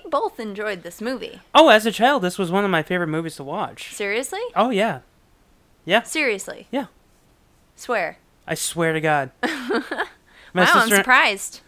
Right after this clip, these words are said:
Speaker 2: 'cause I always, surprisingly, I always, uh, related to, um, uh,
Speaker 1: Don't say Sarah.
Speaker 2: Becky. <laughs>
Speaker 1: Becky? Oh, seriously?
Speaker 2: <laughs> Yeah.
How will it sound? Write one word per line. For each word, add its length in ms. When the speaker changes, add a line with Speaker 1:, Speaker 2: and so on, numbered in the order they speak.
Speaker 2:
'cause 160
I 280
always, 640
surprisingly, 720
I 220
always, 520
uh, 460
related 600
to, 360
um, 300
uh, 360
Speaker 1:
Don't 200
say 140
Sarah. 520
Speaker 2:
Becky. 520
<laughs> 680
Speaker 1:
Becky? 460
Oh, 300
seriously? 720
Speaker 2:
<laughs> 40
Yeah. 140